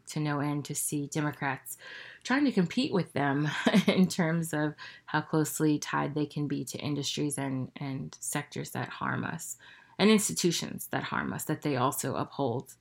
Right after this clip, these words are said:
um, and reinforce. So with all that said, um, you know, I think it's really important that we find ways to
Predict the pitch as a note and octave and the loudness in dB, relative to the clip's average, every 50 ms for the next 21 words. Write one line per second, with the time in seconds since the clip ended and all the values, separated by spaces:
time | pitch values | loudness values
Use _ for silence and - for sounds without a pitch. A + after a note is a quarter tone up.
0 | _ - C#3+ C#3 B2+ B2+ C3 - - D3 D3+ C#3+ C3+ C3+ B2+ C#3+ - - - - | _ -10 -6 -4 -4 -4 -6 -6 -4 -4 -2 -2 -2 -2 -4 -4 -6 -6 -10 -8
1 | - E3+ - - - _ _ - - - - - - - - _ _ _ _ _ | -8 -10 -14 -16 -20 _ _ -20 -20 -20 -20 -20 -20 -20 -20 _ _ _ _ _
2 | _ _ _ _ _ _ _ - - - C#4 C4 C4 C4 D4+ D4+ D#4 D4+ D4 B3 | _ _ _ _ _ _ _ -6 0 2 4 4 4 6 6 6 6 6 4 2
3 | F#3+ - - - - F3+ F3 F3 E3 D#3+ D#3 E3 - _ _ _ _ - E3+ E3+ | 2 0 -2 0 0 2 2 2 2 0 -2 -4 -8 _ _ _ _ -2 0 0
4 | E3 D#3+ D#3+ D#3+ D#3 D3+ D3+ - - - _ _ _ _ _ G#3 G3+ F#3 F3+ - | 2 2 2 2 0 0 -2 -4 -6 -10 _ _ _ _ _ 4 4 4 4 4
5 | - F3+ E3 - - C4 C4 C4 B3 G3+ - - E3 E3 E3 D#3+ D#3+ D#3 - - | 2 0 0 2 2 2 4 4 2 0 0 -2 0 0 2 2 0 -2 -4 -2
6 | - E3 E3+ E3 D3+ D3+ C3+ - _ _ D#3+ D3 D3 - D3+ D#3 D#3+ D3+ D#3+ - | 0 0 0 2 0 -2 -4 -6 _ _ -4 -2 -2 -2 0 0 0 0 0 -2
7 | E3 D#3 D#3+ E3+ F3 E3+ D3+ D3 D3 D3 D3 D3 D3 C#3+ - - - - - D#3 | 0 0 2 0 0 0 -2 -2 -2 0 0 -2 -4 -4 -6 -6 -6 -2 -2 -2
8 | D3 C#3+ C#3+ C#3+ C#3+ | 0 0 -2 -4 -6